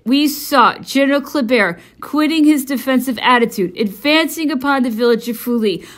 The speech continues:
of which he made himself master, and the enemy flying in all directions. But on the one side of the enemy found before him General Rampon, while General Vial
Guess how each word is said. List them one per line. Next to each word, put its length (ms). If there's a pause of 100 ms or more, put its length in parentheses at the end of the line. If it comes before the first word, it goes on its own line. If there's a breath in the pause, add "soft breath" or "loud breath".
of 220
which 280
he 120
made 180
himself 400
master, 440
and 160
the 120
enemy 320
flying 600
in 80
all 240
directions. 680 (300 loud breath)
But 80
on 100
the 80
one 300
side 300
of 60
the 140
enemy 500 (220 loud breath)
found 460
before 400
him 180
General 340
Rampon, 560 (360 soft breath)
while 440
General 640
Vial 640